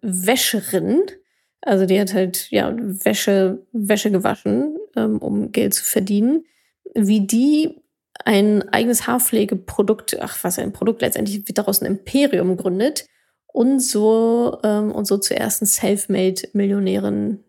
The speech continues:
soweit ich weiß, in den U S A wird. Also schaut euch das auf jeden Fall mal an, super,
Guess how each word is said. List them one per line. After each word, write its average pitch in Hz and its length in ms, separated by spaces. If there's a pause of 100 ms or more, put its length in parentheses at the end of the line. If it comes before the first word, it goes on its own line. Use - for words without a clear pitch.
soweit 240 320
ich - 140
weiß, - 180
in 294 100
den 294 120
U 285 140
S 269 120
A 190 320
wird. - 360 (640)
Also 208 340
schaut 240 360
euch 240 120
das - 140
auf - 160
jeden 226 120
Fall 208 140
mal - 60
an, 220 200
super, 208 680